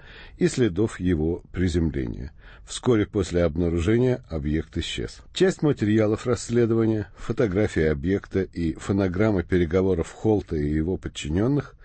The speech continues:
была изъята американскими военными. А то, что досталось англичанам,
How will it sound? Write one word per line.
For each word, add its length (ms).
была 460
изъята 540
американскими 720
военными. 600
А 100
то, 180
что 220
досталось 680
англичанам, 680